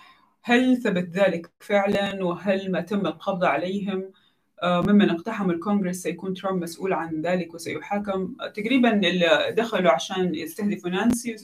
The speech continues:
وفي ناس كانوا بيهتفوا لاستهداف، آه، بنس الجمهوري نائب الرئيس، فهذه تقريبًا شبه مثبتة الأمور هذه، ولكن التحقيقات ما زالت شغالة. وهل حيكون ترامب مسؤول عن،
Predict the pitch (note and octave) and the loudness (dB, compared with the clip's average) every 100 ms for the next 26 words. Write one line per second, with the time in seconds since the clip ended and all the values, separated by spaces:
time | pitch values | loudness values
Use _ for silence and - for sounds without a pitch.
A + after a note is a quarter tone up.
0 | - F3+ F#3 G3 F#3+ F#3 - E3+ E3+ F#3+ | -12 -10 -8 -4 -4 -4 -8 -6 -4 -4
1 | F#3+ F#3+ E3+ E3+ - - - F3 F3+ F3+ | -6 -12 -12 -12 -18 -20 -6 -6 -4 0
2 | F3+ F3+ - D3+ D#3+ - A3+ B3 B3+ - | 0 0 -2 -2 -2 0 2 2 0 -6
3 | - - _ - - F#3 A3+ A#3+ A3+ A3+ | -14 -20 _ 2 4 6 8 6 4 0
4 | F#3 C#3 E3+ D#3 - A#3 - - - - | -4 0 0 0 -2 -4 -6 -10 -10 -12
5 | - - F3+ F3 F#3+ A3 A3 G3 G3 F#3 | -6 4 6 8 6 2 2 0 0 -2
6 | - G3 F#3 G#3 - F#3 D#3 F3+ F#3 G3 | -6 -4 -2 -2 -4 -6 -4 -4 -2 -2
7 | G3 A#3 C#4+ - G3+ G3 - - F#3 G3+ | -2 0 0 0 -2 -4 -10 -8 -4 -2
8 | F#3+ F3+ F#3 F3 - - A#3 - D#3+ F3 | 0 0 0 -2 -8 -10 -10 -8 -8 -6
9 | G3+ E4+ F4 _ _ _ _ - G3+ A3 | -4 -4 -6 _ _ _ _ -6 0 2
10 | A3 G3+ G3 A3+ A#3 G#3 G#3 F#3+ F#3 G#3 | 4 4 4 4 4 4 0 -2 -4 -2
11 | G3+ F#3+ - G3 F3+ F3+ - G3+ F#3+ F3 | -2 -2 0 2 2 -2 -4 -4 -2 -2
12 | D3+ F3+ F#3 | 0 2 2